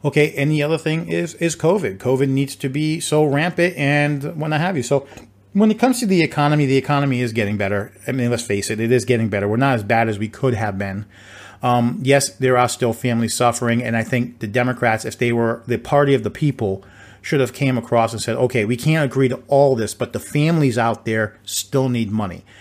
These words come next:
And you know what? It's a political ploy. So if you're out there suffering, and you can research this, they could have done a provisional bill. These two sides could have came together, done a provisional bill.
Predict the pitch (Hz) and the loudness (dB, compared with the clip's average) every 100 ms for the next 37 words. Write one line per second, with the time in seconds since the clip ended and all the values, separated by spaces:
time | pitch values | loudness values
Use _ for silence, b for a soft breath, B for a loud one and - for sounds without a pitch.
0 | B B 139 127 117 120 160 170 160 156 | B B -2 -2 -4 -2 0 0 0 0
1 | - _ _ - - - 151 151 143 - | -4 _ _ -6 -4 -2 2 4 2 0
2 | 113 - 120 90 92 123 110 156 175 165 | -4 -2 -2 -2 -2 -2 -2 2 2 2
3 | 160 139 - 139 139 156 160 160 B B | 0 -2 0 -2 -2 -4 -4 -6 B B
4 | B B 135 131 139 143 117 110 135 - | B B -4 -2 -2 -2 -2 -2 -2 0
5 | 143 135 143 - 151 165 196 180 117 139 | 0 0 -4 0 0 2 4 2 2 2
6 | 139 127 123 107 120 113 110 110 101 160 | 2 0 -4 -2 -2 -2 -2 -2 2 2
7 | 170 - 180 - 135 131 123 131 117 - | 2 2 2 2 0 0 -2 -4 -6 -2
8 | 151 160 139 127 123 123 107 127 139 - | -2 -2 -2 0 0 -2 -2 -2 -2 -4
9 | 117 113 113 107 104 95 98 82 | -6 -4 -4 -4 -8 -8 -8 -8